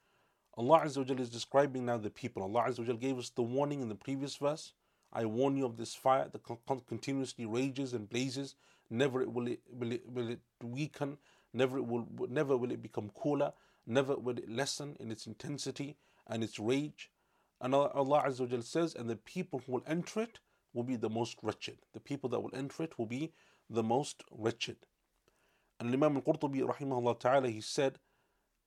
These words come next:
and the word of the meaning, "Sala, salaha," right? La yaslaha, the, uh, past verb being sala,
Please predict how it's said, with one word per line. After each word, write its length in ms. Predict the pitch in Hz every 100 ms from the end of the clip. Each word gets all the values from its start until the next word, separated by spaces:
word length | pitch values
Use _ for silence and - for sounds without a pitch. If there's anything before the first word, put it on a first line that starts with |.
| _ _ -
and 140 | 127
the 80 | 131
word 300 | 127 165 160
of 180 | 131 120
the 100 | 127
meaning, 440 | 135 151 135 135 _ _ _ _ _ -
"Sala, 600 | - - 156 131 127 - _ _ _ _
salaha," 800 | - 127 123 139 135 104 113 131 _ _
right? 220 | 131 139 _ -
La 240 | 123 139
yaslaha, 920 | 127 120 - - 123 131 107 107 113 - _ _ _ _ _ _
the, 420 | 120 117 107 107 -
uh, 380 | 107 107 101 98 - - _ _ _ -
past 320 | - 135 -
verb 500 | 107 117 135 120 123 -
being 300 | 120 117 107 -
sala, 440 | - 131 113